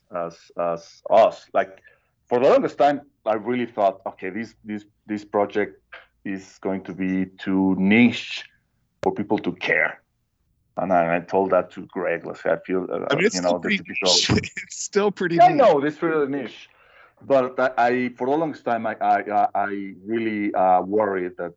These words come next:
Speaker 1: this, you know, was going to be a complete failure. And then I started to showing, uh, the things, uh, to other people, you know, some of the people who gave us their, their quotes,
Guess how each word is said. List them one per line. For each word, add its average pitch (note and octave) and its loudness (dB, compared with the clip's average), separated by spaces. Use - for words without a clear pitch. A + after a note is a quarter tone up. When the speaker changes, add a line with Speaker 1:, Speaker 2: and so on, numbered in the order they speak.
Speaker 1:
this, F#2 -12
you E2+ -12
know, E2 -8
was E2+ -4
going E2+ -4
to F2 -8
be F2 -2
a E2+ 0
complete F#2+ -2
failure. F#2+ 2
And G#2 2
then A2+ 0
I A2 0
started G#2 -2
to F2+ -14
showing, G2+ -4
uh, F2 -4
the - -14
things, - -6
uh, F2 0
to F2+ -2
other A2+ 4
people, F#2+ -6
you E2+ -10
know, F2+ -8
some G2 -2
of G2 -4
the F2+ -6
people F#2 -6
who F2+ -6
gave F#2+ 4
us F#2 0
their, - 0
their F2 -2
quotes, G2 0